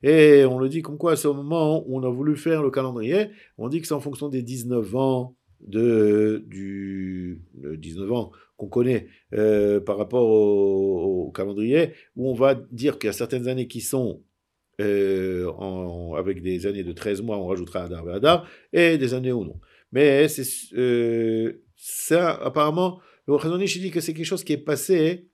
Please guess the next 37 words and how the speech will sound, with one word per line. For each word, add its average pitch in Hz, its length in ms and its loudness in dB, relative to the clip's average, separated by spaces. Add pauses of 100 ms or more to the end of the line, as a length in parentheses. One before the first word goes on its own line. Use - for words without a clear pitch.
(120)
le 95 80 -14
Rambam 131 360 0
ramène, 143 380 -2
fait 120 140 -6
allusion 117 300 -4
à 110 40 -6
cela, 113 300 -6 (240)
mais 117 80 -12
qui 143 80 -2
est 151 40 2
passé 175 520 2
par 170 160 -2
les 147 120 4
Cham-, 123 380 -4
Chamim 147 340 0
et 135 120 -4
qui 143 100 -4
était 156 160 -2
plus, 190 540 -8
un 160 100 -2
peu 160 180 -4
plus, 160 360 -6
euh, 143 280 4 (360)
pour 156 120 2
les 139 80 2
savants, 147 380 6
si 87 140 -8
on 80 80 -10
veut. - 100 -14 (240)
Et 131 80 2
enfin, 151 540 0
il 98 60 -4
y - 20 2
a 107 100 2
la 98 80 -4
Tkoufa - 340 0
Amitit, 165 560 -2